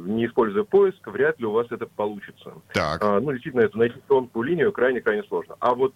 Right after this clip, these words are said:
Speaker 1: найти свидетельство человеческой деятельности, а, легко в местах впадения больших рек в океан, в моря. Ам, вы увидите такие цветные разводы на космоснимках.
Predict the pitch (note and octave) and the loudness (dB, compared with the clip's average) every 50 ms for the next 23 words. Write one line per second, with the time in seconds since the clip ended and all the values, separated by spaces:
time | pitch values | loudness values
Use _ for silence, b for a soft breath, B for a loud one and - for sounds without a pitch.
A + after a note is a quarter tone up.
0 | _ _ - A#2+ B2 B2+ B2+ - _ - A#2+ A2 F#2+ - - A#2+ A#2 A#2 - A#2 | _ _ -6 -4 -2 -2 -4 -6 _ -10 -10 -10 -8 -6 -4 -4 -4 -4 -6 -8
1 | G#2 - A#2+ A2+ G#2 - - A2 G#2 B2+ D#3 D3+ - - A#2 A2 - - - G#2+ | -6 -2 -2 -4 -4 -4 -6 -6 -6 -4 -6 -4 -2 -2 -2 -2 -2 0 2 2
2 | G2 - - B B B B B B B A2 G#2+ G#2 G#2 G2+ G2+ G2 G2 - A#2+ | 2 0 -2 B B B B B B B 0 0 0 2 0 0 0 -2 -2 -4
3 | A#2+ C3+ C3+ - - - D3 E3+ F#3 G3+ G3+ - _ - G#2 G#2 A2 B2 B2 A#2+ | -4 -4 -4 -4 -6 -4 0 0 0 0 -2 -6 _ -18 -14 -8 -4 -4 -4 -2
4 | - - D3+ E3 - - - A#2 A#2+ C3+ C3+ B2+ G#2+ A2 G#2 - B2 - - - | -2 -2 -2 -2 -2 -4 -4 -4 -2 -2 -2 0 0 0 -2 -2 -4 -6 -2 2
5 | F3+ - G2+ - - G#2 G#2+ G2+ G2 G#2 C3 C3 A#2 G#2+ - G#2+ G2 - C3+ D#3+ | 2 2 2 0 -6 -18 -18 -16 -8 -2 0 2 2 2 2 -2 -2 0 0 0
6 | F#3 G3 E3 A2+ G2+ G2 G2+ A2+ C#3 D#3+ E3+ - _ B B B B B B B | 0 0 -4 -6 -4 -2 0 0 0 -2 -4 -8 _ B B B B B B B
7 | A2+ A2 G#2+ G#2+ G#2 G2+ G2 G2+ G#2+ A#2+ C#3+ D3 D#3 D#3+ D3+ - B2+ B2 B2 C3+ | -4 -2 -2 0 -2 -2 -4 -4 -6 -4 -6 -6 -6 -8 -6 -2 -4 -2 -2 -4
8 | A2+ - B2+ A#2+ B2 C#3+ D3 C#3+ C3 A#2+ A#2 G2+ G#2+ A#2 A#2+ G#2+ G2 D#2+ D2 - | -6 -4 -4 -2 0 2 4 4 4 4 2 0 -2 -2 -2 -2 -2 -4 -8 -16
9 | _ _ _ - G2 G2 F#2+ - - - G#2+ G2+ - A2+ G2 E2+ - - - - | _ _ _ -8 -6 -6 -6 -4 -4 -4 -4 -4 -2 -4 -6 -6 -6 -10 -14 -16